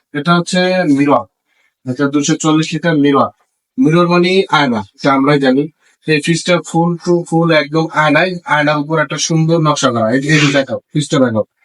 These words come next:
full to full একদম আয়না। হ্যাঁ, ফ্রিজটা এত সুন্দর, এখানে আপনি দাঁড়াইলে আপনাকে দেখা যাবে। মানে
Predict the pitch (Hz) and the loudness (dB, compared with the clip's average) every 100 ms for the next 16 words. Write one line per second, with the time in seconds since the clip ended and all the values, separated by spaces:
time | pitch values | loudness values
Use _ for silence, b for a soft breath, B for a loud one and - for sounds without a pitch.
0 | B B B B B B - 160 160 156 | B B B B B B 0 2 2 2
1 | 160 147 147 156 135 127 110 95 _ 151 | 2 2 2 2 2 2 -2 -6 _ 0
2 | 143 117 - 143 170 165 151 b b - | 0 0 0 0 2 2 0 b b -8
3 | 127 131 170 156 165 143 135 B B - | -2 0 2 2 2 4 0 B B -4
4 | 135 156 156 151 160 139 127 139 143 127 | 0 0 0 0 0 0 2 2 2 0
5 | 139 135 131 127 131 120 110 127 127 135 | 0 0 2 2 2 2 0 0 0 2
6 | 135 | 2